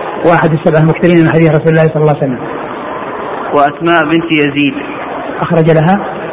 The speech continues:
Speaker 2: البخاري في المفرد وأصحاب السنن.
Speaker 1: نعم.
Speaker 2: قال: "وسألت محمدا عن هذا الحديث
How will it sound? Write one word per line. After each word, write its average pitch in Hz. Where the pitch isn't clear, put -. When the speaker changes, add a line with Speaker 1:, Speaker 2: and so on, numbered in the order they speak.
Speaker 2:
البخاري 143
في 139
المفرد 156
وأصحاب 139
السنن. 120
Speaker 1:
نعم. -
Speaker 2:
قال: 165
"وسألت 170
محمدا 165
عن 151
هذا 165
الحديث 156